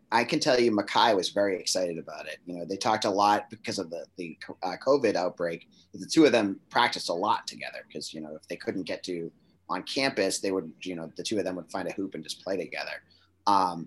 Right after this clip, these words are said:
Makai is, uh, and, and, and DeMar,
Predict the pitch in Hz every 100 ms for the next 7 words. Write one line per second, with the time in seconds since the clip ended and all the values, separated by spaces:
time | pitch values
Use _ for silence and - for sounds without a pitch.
0 | - 120 120 - 120 135 151 165 - _
1 | _ _ _ 123 120 117 110 107 - -
2 | 101 92 87 - 123 123 117 104 110 107
3 | 98 107 107 120 113 101 101